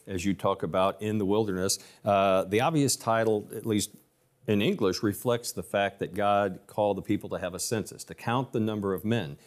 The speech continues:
And at one point he said, "Count the number of firstborn," as opposed to the number of the tribe of Levi. And these,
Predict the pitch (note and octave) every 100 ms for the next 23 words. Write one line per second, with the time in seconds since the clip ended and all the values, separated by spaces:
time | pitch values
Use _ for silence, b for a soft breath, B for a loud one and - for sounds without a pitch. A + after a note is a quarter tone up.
0 | b - - G2 A#2+ A#2+ A#2+ A2 - G2
1 | E2 G#2 G#2 G#2+ G2 G2 F#2+ F#2 - G3
2 | - G2 F2+ G2 A#2+ G#2+ G#2+ - G2+ G2+
3 | G#2 - b _ - G#2 G2+ G2 F#2+ F#2+
4 | G2 G2 F2+ - F#2 F2 F2 E2 F2+ E2+
5 | G#2+ B2+ G2 D2 - b b G2+ G2+ C3+
6 | D3+ C#3+ -